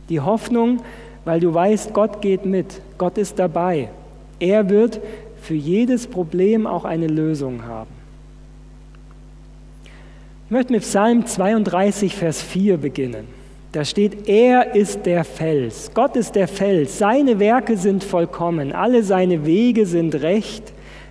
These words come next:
Treu ist Gott und kein Böses an ihm. Gerecht und wahrhaftig ist er.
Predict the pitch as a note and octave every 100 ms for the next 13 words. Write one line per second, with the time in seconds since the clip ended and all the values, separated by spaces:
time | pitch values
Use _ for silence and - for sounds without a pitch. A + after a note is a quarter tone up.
0 | - - C#3 E3+ C4 B3 G3+ - - F3+
1 | G3+ A#3 - - - - - F3 E3+ -
2 | - F#3+ B3+ C#4+ C#4 G3 A3+ C4 C4 G#3+
3 | - D#3 D3+ D3 C#3+ B2 A2 - - -
4 | - - D#3+ D3 C#3 F#3+ G3+ - - -
5 | - - - - E3 D3 C#3 C3 A#2 C#3
6 | - - C3 - D3+ A2 - B3 A2